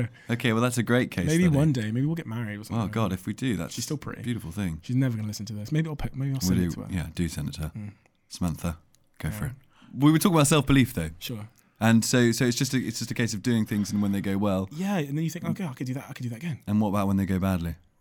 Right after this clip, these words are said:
Speaker 1: They never go badly like you thought they were gonna go badly. This is the thing. You think, "Oh, if I try, um, and it fails, then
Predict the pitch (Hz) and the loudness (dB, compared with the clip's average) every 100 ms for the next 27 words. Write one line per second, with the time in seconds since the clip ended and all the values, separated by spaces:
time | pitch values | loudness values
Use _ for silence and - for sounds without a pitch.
0 | - - 165 180 196 202 170 165 143 131 | -20 -4 0 2 2 2 2 2 2 2
1 | 131 127 139 123 135 123 120 120 117 120 | 2 0 0 0 -2 -2 -2 -2 -4 -4
2 | 120 104 104 131 139 131 156 127 110 - | -6 -8 -6 -4 -2 -2 -2 -2 -6 -2
3 | 160 170 156 151 147 139 147 123 - - | 0 0 -2 -6 -14 -6 -2 -2 -4 -18
4 | - 139 143 - 156 156 113 110 _ _ | -12 -6 -4 -2 0 0 -2 -8 _ _
5 | _ _ 127 127 123 117 120 - - 123 | _ _ -10 -6 -2 -2 -4 -12 -12 -10
6 | 123 123 117 123 - 147 135 107 - 123 | -6 -6 -6 -8 -8 -2 -2 -4 -6 -4